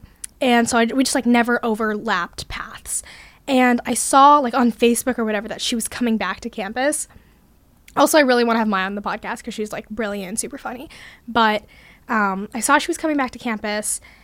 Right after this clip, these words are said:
And she also, I thought, like, may not have friends 'cause she left campus for a year and then the pandemic hit. And she's the year above us and she's now in our class because of her year off. Like,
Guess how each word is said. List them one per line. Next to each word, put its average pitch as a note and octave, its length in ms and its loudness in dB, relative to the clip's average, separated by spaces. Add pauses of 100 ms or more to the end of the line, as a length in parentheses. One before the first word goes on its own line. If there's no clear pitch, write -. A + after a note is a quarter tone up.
(220)
And A3+ 440 2
she - 320 0
also, C#4+ 420 6
I G#3+ 120 0
thought, G#3 200 -4
like, G#3 160 -6
may G#3+ 300 0
not G#3 180 -2
have A3 160 -4
friends C4+ 300 2
'cause A#3 120 -2
she A#3+ 120 -4
left G#3+ 200 -4
campus G#3+ 320 -6
for A3+ 120 -6
a A3+ 80 0
year F4 320 6
and C4 120 4
then G#3 120 -2
the G#3 60 -6
pandemic E4 500 0
hit. D#4 240 6 (420)
And A#3 260 2
she's A#3+ 220 -2
the B3 80 -6
year A3 140 -2
above B3+ 260 4
us C4+ 220 4
and A#3 100 0
she's G#3+ 140 -6
now G3 180 -4
in G#3+ 60 -4
our C4+ 140 0
class B3+ 420 4
because - 180 -8
of G3+ 120 -8
her A3+ 100 -8
year G#3+ 240 -6
off. D4 200 6
Like, A#3+ 160 -4